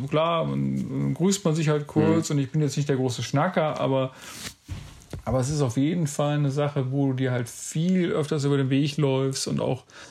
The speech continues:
Speaker 1: viel konsequenter auch, weil auch normalerweise ist ja auch das Ding, dass du dann auch,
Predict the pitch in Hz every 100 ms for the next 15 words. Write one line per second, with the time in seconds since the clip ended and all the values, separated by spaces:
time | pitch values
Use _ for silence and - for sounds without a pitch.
0 | - - - - - 156 151 147 143 -
1 | _ - 143 135 - 147 214 175 - 123
2 | - 139 135 - _ _ - 151 151 -
3 | 131 120 139 151 160 147 143 156 139 135
4 | 139 127 - 143 147 - 147 143 139 -